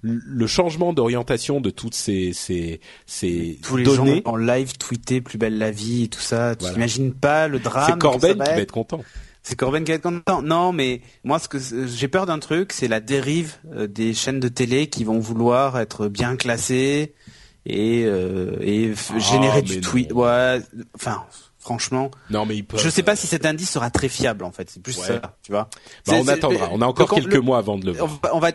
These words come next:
Speaker 2: on va dire que si les chaînes étaient, euh, entre guillemets, honnêtes,
Speaker 1: Mhm.
Speaker 2: je dis pas qu'elles sont malhonnêtes, mais si elles étaient honnêtes avec cet indicateur, elles laisseraient les gens tweeter
Speaker 1: Non,
Speaker 2: et
Speaker 1: mais
Speaker 2: l'indicateur serait fiable.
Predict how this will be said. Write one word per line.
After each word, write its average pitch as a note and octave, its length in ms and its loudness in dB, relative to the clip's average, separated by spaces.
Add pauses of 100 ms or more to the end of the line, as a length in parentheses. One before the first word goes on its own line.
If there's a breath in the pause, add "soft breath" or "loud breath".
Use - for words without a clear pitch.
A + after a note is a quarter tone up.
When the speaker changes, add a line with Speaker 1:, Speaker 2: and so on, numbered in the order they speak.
Speaker 2:
on D3 80 -2
va D#3+ 100 2
dire F3+ 180 -4
que B2 180 -2 (240 soft breath)
si - 160 -4
les F#3 140 2
chaînes F3+ 300 0
étaient, C3 380 0
euh, G#2+ 220 -2 (120)
entre A#2 180 -6
guillemets, B2 300 0 (140)
honnêtes, E3 500 0 (340 soft breath)
Speaker 1:
Mhm. G2 240 -2
Speaker 2:
je - 80 -16
dis - 120 -10
pas C3+ 100 0
qu'elles G#2+ 180 -2
sont A2 140 -6
malhonnêtes, C3 460 -2
mais G2+ 300 -4
si - 220 -2
elles B2+ 140 0 (100)
étaient C3+ 200 0
honnêtes D3+ 360 2
avec A2+ 220 -2
cet - 160 -8
indicateur, B2 720 -2
elles A#2 240 0
laisseraient E3+ 460 0
les B2 200 -2
gens B2+ 300 -4
tweeter C3+ 600 -2
Speaker 1:
Non, A#2+ 120 2
Speaker 2:
et F#2+ 80 -2
Speaker 1:
mais D#2 160 -8
Speaker 2:
l'indicateur A2 480 -2
serait C3 220 -2
fiable. G#2 360 -2